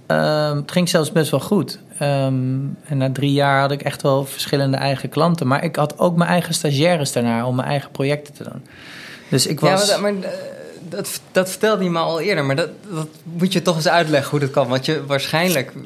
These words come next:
Speaker 2: werkte je de tandjes voor, voor, eh, Studio Edelkoord.
Speaker 1: En er moest hard gewerkt worden voor weinig. Dus, en, en de, de, de trade-off was dat ik net mijn, mijn huur kon betalen, maar dat ik zei van, "Ja, ik wil ook mijn eigen projecten ernaast kunnen doen."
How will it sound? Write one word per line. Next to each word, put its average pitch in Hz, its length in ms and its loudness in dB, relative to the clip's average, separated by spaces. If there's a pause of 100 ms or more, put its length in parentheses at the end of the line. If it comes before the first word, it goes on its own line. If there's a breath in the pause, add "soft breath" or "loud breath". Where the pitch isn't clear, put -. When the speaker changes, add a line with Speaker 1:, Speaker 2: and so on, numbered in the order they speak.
Speaker 2:
werkte 135 540 0
je 123 80 0
de 123 120 -4 (200)
tandjes 135 540 0
voor, 117 440 -4
voor, 107 500 -4
eh, 104 100 -6 (240)
Studio 117 380 -6
Edelkoord. 143 560 -4 (100)
Speaker 1:
En 202 140 0
er 226 60 4
moest 240 200 4
hard 240 260 0
gewerkt 196 420 2
worden 156 260 2
voor 160 140 0
weinig. 165 560 0 (120)
Dus, 156 380 0 (100)
en, 170 280 -4
en 151 220 0
de, 156 200 -2
de, 147 320 -2
de 147 160 -2
trade-off 190 520 2
was 143 280 2
dat 151 120 -2
ik 147 100 -2
net 165 280 2
mijn, 143 440 0
mijn 151 240 0
huur 165 200 4
kon 165 180 -2
betalen, 143 440 0
maar 156 100 0
dat 156 100 -2
ik 160 100 -4
zei 160 200 2
van, 151 120 -2
"Ja, 151 60 -2
ik 156 100 -2
wil 180 180 0
ook 190 220 2
mijn 151 140 2
eigen 147 240 -2
projecten 165 420 0
ernaast 117 320 -2
kunnen 160 200 -6
doen." 151 200 -6